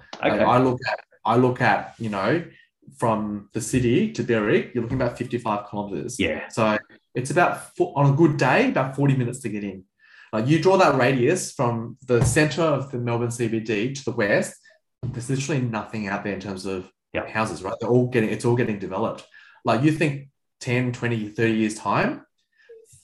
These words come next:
Speaker 1: that area is gonna be, it's gonna boom. It's gonna boom. Like, it just has to. It just
Speaker 2: Hmm.
Speaker 1: has to mirror what's happening on the southeast. Yes, granted, the infrastructure in Melbourne's east is much better, but it will catch up. It'll catch up. Like, property prices are,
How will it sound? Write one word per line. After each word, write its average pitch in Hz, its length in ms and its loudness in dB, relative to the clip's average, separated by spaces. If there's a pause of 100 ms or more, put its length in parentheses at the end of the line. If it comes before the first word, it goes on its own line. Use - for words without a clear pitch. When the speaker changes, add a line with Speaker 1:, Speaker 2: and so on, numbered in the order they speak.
Speaker 1:
that 120 320 2
area 113 480 0
is 110 160 -8
gonna 110 220 -4
be, 98 340 -4 (360)
it's 139 180 4
gonna 135 180 4
boom. 98 360 -4 (260)
It's 120 120 -4
gonna 139 220 2
boom. 104 240 -2
Like, 113 180 -2
it 123 80 -4
just - 160 0
has - 260 -2
to. 92 220 -6 (200)
It 120 60 -6
just 135 180 0
Speaker 2:
Hmm. 110 40 4
Speaker 1:
has 101 120 0
to 147 80 2
mirror 120 340 0
what's - 160 -16
happening 107 260 -8
on 104 60 -8
the 101 60 -10
southeast. 107 400 -2
Yes, 107 180 2
granted, 120 460 0 (300)
the 120 80 2
infrastructure 117 760 0 (180)
in 117 80 -2
Melbourne's 113 320 -2
east 104 200 -4
is 98 100 -12
much 98 180 -12
better, 107 380 -2 (240)
but 139 160 4
it 185 40 6
will 220 80 8
catch 202 240 0
up. - 320 0 (280)
It'll 143 100 -4
catch 135 180 -4
up. 120 140 0
Like, 117 140 -2
property 170 220 4
prices 139 360 0
are, - 160 -6